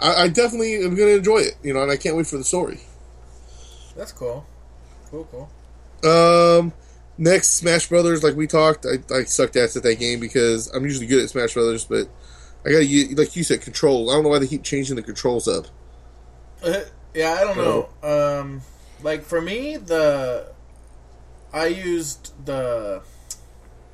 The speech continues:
Speaker 2: f-, uh, like, fake, uh, uh, GameCube controller, so I was actually fine with the controls on that game, but, yeah, if I had to use pretty much any of the other ones, it would, it would have confused me.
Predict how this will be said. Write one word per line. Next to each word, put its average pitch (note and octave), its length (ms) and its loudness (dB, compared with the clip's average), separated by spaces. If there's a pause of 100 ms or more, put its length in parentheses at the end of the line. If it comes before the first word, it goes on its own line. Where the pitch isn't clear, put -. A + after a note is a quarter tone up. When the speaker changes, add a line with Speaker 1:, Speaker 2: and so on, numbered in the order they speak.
(1160)
Speaker 2:
f-, - 300 -16
uh, A#2+ 520 -6
like, A#2 180 -12
fake, E3+ 460 -6
uh, B2 380 -6 (360)
uh, - 140 -16
GameCube F3 300 -8
controller, A#2+ 440 -14
so C3 160 -12
I C#3 140 -4
was F#3 160 -8
actually D#3+ 260 -8
fine E3 300 -8
with D3 80 -12
the B2+ 60 -16
controls C#3+ 480 -10
on A#2 160 -14
that B2+ 200 -12
game, A2 280 -16 (160)
but, A#2+ 280 -4 (920)
yeah, D3 220 -4
if E3+ 100 -6
I F3 60 -2
had F3+ 180 -2
to E3+ 40 -6
use D#3+ 120 -2
pretty E3+ 180 -10
much C#3+ 140 -10
any C#3+ 160 -10
of C3+ 60 -8
the C3 80 -4
other C#3 100 -6
ones, A#2+ 240 -12
it A#2+ 80 -16
would, A#2 200 -16
it B2+ 120 -16
would B2 120 -14
have A#2 160 -14
confused A#2+ 400 -16
me. A#2 140 -18